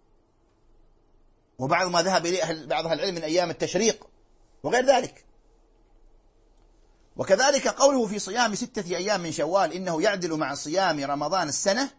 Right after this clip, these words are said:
ثم قرأ: "من جاء بالحسنة فله عشر أمثالها"، فهذا صيام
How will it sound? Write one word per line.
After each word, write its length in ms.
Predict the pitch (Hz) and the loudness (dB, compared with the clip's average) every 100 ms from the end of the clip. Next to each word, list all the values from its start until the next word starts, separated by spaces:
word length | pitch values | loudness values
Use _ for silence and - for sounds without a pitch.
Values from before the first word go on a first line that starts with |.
| _ _ _ - | _ _ _ -8
ثم 180 | 190 190 | -2 0
قرأ: 380 | 190 214 190 170 | 4 4 4 2
"من 180 | 156 | -2
جاء 240 | 143 190 170 | 4 4 4
بالحسنة 560 | 160 185 208 175 160 | -2 -4 -4 -4 -6
فله 280 | 160 175 165 | -6 -4 -2
عشر 320 | 160 180 170 | -4 -4 -6
أمثالها"، 500 | 151 156 165 131 143 | -4 0 0 0 -6
فهذا 300 | 143 208 220 | -6 -6 -4
صيام 480 | 165 175 214 220 254 | -6 -2 0 0 -2